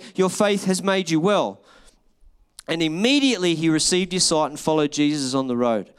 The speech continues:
The Passion Translation says this, catch this, "Your faith, if your faith heals you, go in peace with your sight restored." Now, the,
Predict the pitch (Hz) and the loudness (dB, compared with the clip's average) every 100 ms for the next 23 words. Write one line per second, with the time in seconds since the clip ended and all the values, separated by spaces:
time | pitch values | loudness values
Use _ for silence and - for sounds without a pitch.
0 | - - - 185 190 196 190 180 165 160 | -16 -4 0 0 -2 -4 -2 0 0 -2
1 | 160 147 160 147 131 - 147 143 123 117 | -2 -2 -2 -2 -4 -2 -4 -4 -6 -6
2 | - - - - 151 147 - 202 220 - | -8 -16 -16 0 0 0 0 0 0 -4
3 | 175 156 - - 147 160 - 202 208 - | -6 -8 -12 -4 -2 0 0 -2 -2 0
4 | 208 247 185 123 120 120 - - - - | 2 4 2 2 2 0 -4 -18 -6 0
5 | 165 180 180 151 131 135 - - _ - | 0 0 -2 0 -2 -2 -6 -8 _ -20
6 | - _ _ _ - 156 143 143 143 - | -20 _ _ _ -2 0 2 0 0 0
7 | 139 131 - - - 139 - - 196 170 | 0 -2 -4 -12 -2 0 2 2 2 2
8 | 123 - - 160 160 175 | -2 -8 -2 0 2 -2